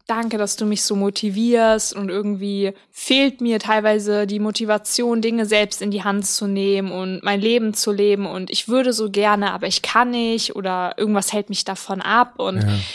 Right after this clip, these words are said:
Speaker 1: ähm, so dieses Fehlen von den Visionen beobachte ich sehr viel.
Speaker 2: Ja.
Speaker 1: Vielleicht liegt das auch an diesen ganzen Möglichkeiten, die meine Generation hat. Das ist ja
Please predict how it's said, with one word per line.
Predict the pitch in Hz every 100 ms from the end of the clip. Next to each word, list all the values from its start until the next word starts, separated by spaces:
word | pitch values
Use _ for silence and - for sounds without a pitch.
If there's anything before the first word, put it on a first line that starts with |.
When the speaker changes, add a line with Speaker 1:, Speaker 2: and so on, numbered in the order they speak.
| - - -
Speaker 1:
ähm, | 202 196 196
so | 208
dieses | 196 196 196 -
Fehlen | - - - 220 254 262 262 262 254 226 _ _ _
von | - - 208
den | 202 202 190
Visionen | 196 175 202 214 247 285
beobachte | 277 254 254 262 - 247
ich | 247
sehr | - 240 240 240
viel. | - - 254 269 294 311 339 _ _ -
Speaker 2:
Ja. | 107 98 101 -
Speaker 1:
Vielleicht | - 226 214 -
liegt | 233 - 302
das | 277
auch | - 269
an | - 254
diesen | 247 247
ganzen | 240 240 220
Möglichkeiten, | 214 233 277 - - 262 - 247
die | 247
meine | 247 240
Generation | 247 233 233 233 - - 240 240
hat. | 254
Das | 202 185
ist |
ja | -